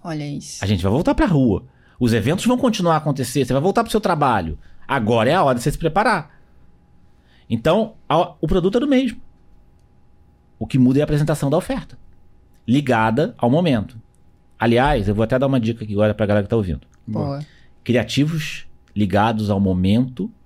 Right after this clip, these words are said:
Speaker 2: performam muito bem. Então, por exemplo, aconteceu algo. Filme da Barbie. A gente botou criativo no ar, ligados ao filme da Barbie. E performou bem. Pandemia,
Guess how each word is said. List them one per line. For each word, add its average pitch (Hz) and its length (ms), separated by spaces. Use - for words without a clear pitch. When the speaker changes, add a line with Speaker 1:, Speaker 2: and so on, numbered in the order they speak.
Speaker 2:
performam 104 480
muito 107 240
bem. 87 220
Então, 98 140
por 104 120
exemplo, 95 320
aconteceu 104 500
algo. 87 340
Filme 135 180
da 156 80
Barbie. 87 340
A - 80
gente 92 180
botou 113 220
criativo 120 340
no 139 100
ar, 110 220
ligados 101 340
ao 113 60
filme 117 180
da - 80
Barbie. 113 340
E 101 100
performou 92 420
bem. 107 280
Pandemia, 143 720